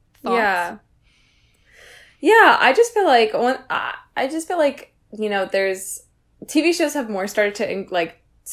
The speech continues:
Speaker 2: go away from that idea in terms of, like, romantic relationships, 'cause I do think that was more prevalent in romantic rela-, relationships as well on T V. But I feel like that, like, the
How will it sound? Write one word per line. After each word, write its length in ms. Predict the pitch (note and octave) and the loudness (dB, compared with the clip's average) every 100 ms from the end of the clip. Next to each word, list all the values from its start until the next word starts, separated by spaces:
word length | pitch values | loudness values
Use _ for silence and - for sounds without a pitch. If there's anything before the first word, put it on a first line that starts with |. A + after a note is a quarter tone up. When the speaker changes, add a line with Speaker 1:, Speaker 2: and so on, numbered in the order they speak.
| - _ - G3 G#3 G3 | -16 _ -20 -16 -12 0
Speaker 2:
go 200 | G#3+ G#3 | 2 4
away 340 | F#3+ E3+ F3 | 2 0 -4
from 260 | G3+ A3+ A3+ | -2 -4 -2
that 360 | A3+ A3+ - | -2 -2 -2
idea 420 | A3+ G#3 A3+ A3 G3+ | -4 -2 -2 0 0
in 100 | F#3+ | -4
terms 180 | G3 | -8
of, 100 | F#3 | -6
like, 180 | F3 F3 | -6 -4
romantic 480 | F#3 E3+ - G#3 A3+ | -2 -2 -6 -8 -4
relationships, 600 | B3+ B3+ B3+ B3+ C4 B3 | -2 -2 -4 -4 -4 -6
'cause 100 | - | -2
I 100 | F#3+ | -2
do 220 | F#3+ - | -4 -12
think 180 | G3 G3+ | -10 -8
that 120 | G3+ | -6
was 120 | G#3+ | -6
more 160 | A3 A3 | -8 -10
prevalent 380 | G#3+ G#3+ G#3+ G#3 | -10 -10 -8 -10
in 140 | G3 | -10
romantic 500 | G3 F#3+ F#3 G3+ G#3 | -8 -8 -8 -10 -10
rela-, 260 | G#3 G#3 G3+ - | -8 -8 -8 -8
relationships 540 | G#3 G3+ G#3 G3+ G#3+ | -6 -6 -8 -12 -10
as 180 | F#3 - | -12 -10
well 380 | - - G3+ - | -8 -6 -8 -10
on 180 | - B3 | -10 -8
T 180 | C#4 | -8
V. 340 | C#4 C#4 C#4+ C#4 _ - - _ _ _ _ | -8 -10 -12 -16 _ -20 -20 _ _ _ _
But 100 | B3+ | 2
I 100 | B3 | 2
feel 280 | A#3 A#3+ A3 | 0 -4 -2
like 340 | A3 A3 G#3+ G#3+ - | 2 0 -2 -10 -6
that, 380 | G#3 F3 F#3+ - | -2 -2 -2 -4
like, 360 | G3+ F#3 F3+ - | -2 -4 -6 -12
the 280 | G3+ G#3+ | -6 -6